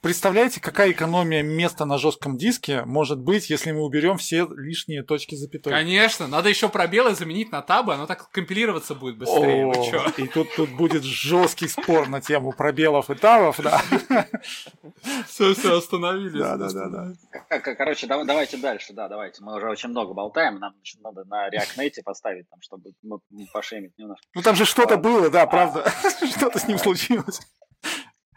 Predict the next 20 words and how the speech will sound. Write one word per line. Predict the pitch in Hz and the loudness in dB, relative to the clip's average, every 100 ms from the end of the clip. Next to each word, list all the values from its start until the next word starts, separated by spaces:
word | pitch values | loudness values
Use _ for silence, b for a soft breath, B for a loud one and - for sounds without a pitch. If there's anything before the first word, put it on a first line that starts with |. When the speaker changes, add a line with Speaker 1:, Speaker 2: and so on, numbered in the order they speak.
| 269 B B - | -16 B B -2
Speaker 3:
В | |
общем, | 135 165 143 | 0 0 0
Speaker 1:
Да. | 135 | 0
Speaker 3:
ш-, | 147 135 | 0 0
что | - 202 | 0 0
ещё | 175 - 175 | 2 0 0
случилось | - 127 127 101 | -4 -8 -8 -8
классно? | 117 - 101 | -10 -10 -12
То | 139 | -12
есть, | - | -12
э, | 120 | -14
Dart, | 117 117 110 139 190 - | -8 -8 -4 -2 -2 -6
э, | 143 113 104 | -10 -8 -10
как | - 104 | -12 -12
бы | 107 | -12
немножко, | 113 131 151 - 123 107 98 _ _ | -10 -8 -8 -4 -4 -4 -6 _ _
м, | 120 | -12
а, | 107 107 104 101 98 95 | -8 -6 -6 -8 -10 -12
кидали | - 107 117 107 | -14 -8 -6 -6
всякими | - 104 101 | -10 -16 -16